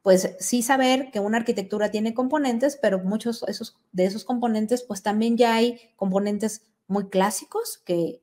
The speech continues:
que usamos, eso convendría también leer un poco. Y, bueno, pues, entender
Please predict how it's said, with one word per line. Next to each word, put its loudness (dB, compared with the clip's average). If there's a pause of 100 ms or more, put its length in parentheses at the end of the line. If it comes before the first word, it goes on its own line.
(120)
que -4
usamos, 0
eso -4
convendría -2
también -2 (180)
leer 4
un 2
poco. 0 (680)
Y, 10
bueno, 8
pues, -2
entender 4